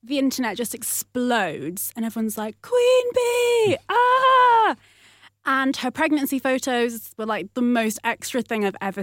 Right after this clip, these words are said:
Speaker 2: Oh,
Speaker 1: seen.
Speaker 2: yeah, they, that was ridiculous.
Speaker 1: Ridiculous,
Speaker 2: It,
Speaker 1: right?
Speaker 2: yeah, that was ridiculous.
Speaker 1: And the
Speaker 2: Yeah.
Speaker 1: internet exploded, and they were like, "Oh my gosh," as if no one's ever had a child before.
Speaker 2: Yeah, it's true. It's very true.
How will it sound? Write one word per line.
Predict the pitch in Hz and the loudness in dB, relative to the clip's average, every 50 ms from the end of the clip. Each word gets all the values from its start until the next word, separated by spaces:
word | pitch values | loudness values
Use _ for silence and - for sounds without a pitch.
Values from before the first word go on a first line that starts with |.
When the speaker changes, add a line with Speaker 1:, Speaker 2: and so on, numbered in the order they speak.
| 180 - | -6 -4
Speaker 2:
Oh, | - 117 117 110 | -2 -2 -2 -2
Speaker 1:
seen. | 107 104 101 | -2 -4 -4
Speaker 2:
yeah, | 95 92 | -4 -4
they, | 90 87 98 101 104 - - | -4 -4 -4 -4 -4 -6 -4
that | 117 110 107 95 107 | -2 -2 -2 -2 -4
was | 107 101 101 | -8 -8 -8
ridiculous. | 92 - 101 - - - 240 269 | -8 -8 -10 -10 -8 -6 -2 -2
Speaker 1:
Ridiculous, | 349 294 370 330 - 415 - 240 196 160 180 - | 0 0 -2 -4 -4 -4 -6 -4 -4 -4 -6 -4
Speaker 2:
It, | - | -4
Speaker 1:
right? | 202 208 262 302 - | -2 0 0 -2 -2
Speaker 2:
yeah, | 104 - - | -4 -8 -8
that | 107 101 95 | -8 -6 -6
was | 101 95 - | -8 -10 -14
ridiculous. | 101 - - - - - - | -18 -20 -20 -20 -16 -8 -4
Speaker 1:
And | 285 302 311 294 254 | -2 0 0 -2 -2
the | 269 | -2
Speaker 2:
Yeah. | 311 | 0
Speaker 1:
internet | 330 320 302 311 311 294 269 220 - - | 0 0 0 0 0 0 -2 -4 -6 -10
exploded, | - 247 - - - 359 359 349 233 185 131 135 - - _ | -14 -14 -10 -6 -2 -2 0 0 -2 -2 -4 -4 -6 -8 _
and | 254 247 | -6 -4
they | 254 254 | -4 -2
were | 254 | -2
like, | 262 254 - - | -4 -4 -4 -2
"Oh | 294 302 302 | 0 2 2
my | 285 294 285 | 2 2 0
gosh," | 294 294 294 294 285 240 208 185 - - | 0 0 0 0 0 0 -2 -4 -6 -8
as | 240 226 | -6 -6
if | 247 - | -4 -4
no | 254 247 240 | -4 -2 -2
one's | 240 247 - - | -2 -4 -4 -4
ever | 233 220 226 | -6 -6 -6
had | 208 226 226 | -6 -6 -8
a | 226 | -6
child | - 226 226 240 233 - | -6 -6 -6 -6 -6 -8
before. | - 185 - - 190 180 185 196 147 | -12 -14 -14 -12 -10 -10 -10 -8 -6
Speaker 2:
Yeah, | 113 110 110 113 113 110 107 - - 104 | -4 -2 0 0 0 -2 -2 -6 -12 -16
it's | 101 - - | -16 -16 -14
true. | - - 117 117 117 113 107 101 | -6 -4 -2 -2 -2 -2 -4 -6
It's | - - - - | -12 -20 -16 -10
very | - 113 110 117 | -8 -6 -6 -6
true. | 117 - - 120 113 113 107 | -6 -6 -6 -4 -4 -4 -6